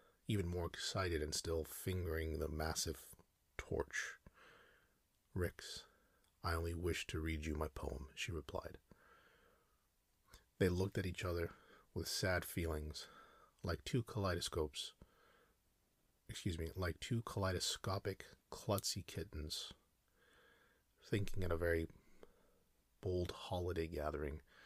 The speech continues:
which had jazz music playing in the background, and two outspoken uncles skipping to the beat.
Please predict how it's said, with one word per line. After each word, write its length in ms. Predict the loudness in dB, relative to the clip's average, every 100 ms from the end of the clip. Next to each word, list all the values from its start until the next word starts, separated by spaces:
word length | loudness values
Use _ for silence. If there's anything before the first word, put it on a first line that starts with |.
| -18 -18 -20 -20 -20 _ _
which 180 | -4 0
had 200 | 0 0
jazz 360 | 2 2 2 -2
music 300 | -4 -4 -6
playing 360 | -4 0 0 0
in 80 | -2
the 60 |
background, 640 | -2 -2 -2 -2 -2 -4 -8 _ _ _ _ _ -6
and 140 | -4
two 200 | -2 -4 -2
outspoken 580 | -6 -4 -2 -2 -2 -6 -2
uncles 600 | -2 -2 -4 -8 -8 -10 -14
skipping 480 | -10 -6 -4 -4 -4
to 80 | -4
the 80 | -6
beat. 340 | -6 -8 -10